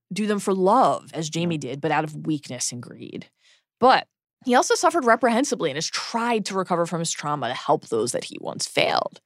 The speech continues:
Speaker 1: He aided Sansa in her escape from Ramsay, saving her life. Their choice to spend this night,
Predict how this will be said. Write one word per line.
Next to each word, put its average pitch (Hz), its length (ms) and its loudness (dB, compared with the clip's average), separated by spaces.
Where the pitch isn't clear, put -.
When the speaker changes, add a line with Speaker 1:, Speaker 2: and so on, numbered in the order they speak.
Speaker 1:
He 185 200 4
aided 202 140 6
Sansa 180 340 4
in 170 60 4
her 175 120 4
escape 165 300 0
from 160 180 -4
Ramsay, 160 380 0
saving 202 520 2
her 339 120 4
life. 262 680 0
Their 202 120 6
choice 247 340 6
to 196 60 -4
spend 170 360 0
this 180 280 4
night, 87 260 -8